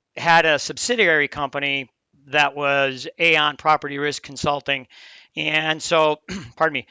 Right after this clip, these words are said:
so we worked very closely with them, um,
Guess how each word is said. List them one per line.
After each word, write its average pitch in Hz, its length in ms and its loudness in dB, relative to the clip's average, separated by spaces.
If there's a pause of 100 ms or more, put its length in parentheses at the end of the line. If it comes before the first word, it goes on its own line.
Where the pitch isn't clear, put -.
so 220 160 -2
we 220 80 2
worked 220 240 2
very 196 180 4
closely 160 520 2
with 139 360 0
them, 147 380 4 (580)
um, 135 640 -4